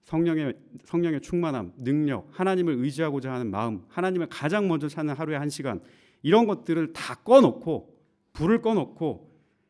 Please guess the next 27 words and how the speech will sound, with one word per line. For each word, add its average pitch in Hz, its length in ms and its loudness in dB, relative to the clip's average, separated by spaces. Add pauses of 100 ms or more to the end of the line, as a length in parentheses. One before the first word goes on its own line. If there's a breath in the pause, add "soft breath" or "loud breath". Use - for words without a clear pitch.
(100)
다른 185 380 -2
곳에서, 139 640 -6
엉뚱한 170 440 -2
곳에서 117 580 -8 (800 soft breath)
헤매고 165 300 0
있는 110 180 0
것은 107 220 -8
아닌지, 87 440 -14 (160)
어두운 202 400 0
곳에서 139 280 -4
뭔가를 120 320 -6
더듬더듬 135 560 -6
하고 147 220 -6
있는 127 160 -2
것은 139 320 -6
아닌지, 131 720 -2 (920)
예, 98 80 -20 (260)
그것을 147 320 -4
말씀하고 120 500 -6
있는 113 180 -4
거죠. 85 200 -12 (600)
내 135 160 -2
모든 180 240 2
생각과 156 720 -2 (460 soft breath)
행동과 156 720 0
하루의 180 320 -2
출발에 180 640 -2